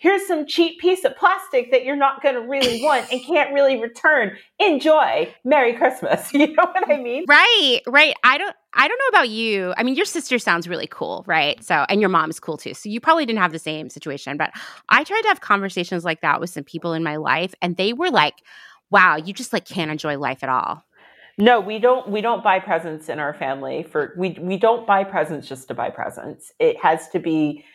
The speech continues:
Speaker 1: perishable. Like, like, for instance, with my niece and nephew, my sister is like, "Do not get these kids any more junk. They have so much
Speaker 2: <laughs>
Speaker 1: stuff.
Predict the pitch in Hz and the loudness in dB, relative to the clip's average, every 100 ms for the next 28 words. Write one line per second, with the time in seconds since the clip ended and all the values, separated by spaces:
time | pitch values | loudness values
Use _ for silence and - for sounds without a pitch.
0 | _ _ - 208 208 - 208 208 220 - | _ _ 0 2 2 -2 0 2 4 0
1 | - - 247 233 254 202 214 - 214 208 | -6 -2 -2 0 -2 -2 -4 -4 -4 0
2 | 202 196 180 165 156 - 151 139 - 127 | -2 0 -2 -2 -6 -4 -2 0 -2 -4
3 | 120 120 - - _ 170 170 160 160 165 | -2 -4 -8 -20 _ 0 2 -2 2 0
4 | - 156 156 151 131 - _ _ 180 156 | 0 -4 0 2 2 -4 _ _ 0 2
5 | 147 131 - - - 131 - - 127 - | 2 2 -2 -4 -4 -6 -2 -2 -2 0
6 | 156 147 143 156 143 - 139 135 277 - | 0 0 0 0 2 0 2 0 0 4
7 | - - 330 294 - 508 - 285 269 277 | 4 4 2 0 2 2 4 0 0 0
8 | - 185 | 0 0